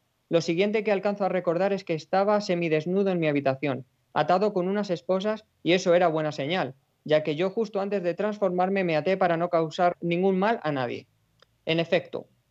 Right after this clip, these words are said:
no salí de la habitación esa noche porque hablé con todas las personas cercanas a mí y todos estaban normales, y en las noticias no dijeron nada,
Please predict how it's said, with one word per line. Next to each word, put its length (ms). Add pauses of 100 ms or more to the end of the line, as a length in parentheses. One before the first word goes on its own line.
no 160
salí 240
de 100
la 80
habitación 480
esa 200
noche 480
porque 240
hablé 220
con 160
todas 220
las 160
personas 420
cercanas 460
a 80
mí 260 (220)
y 120
todos 280
estaban 420
normales, 560 (160)
y 100
en 140
las 140
noticias 520
no 140
dijeron 400
nada, 280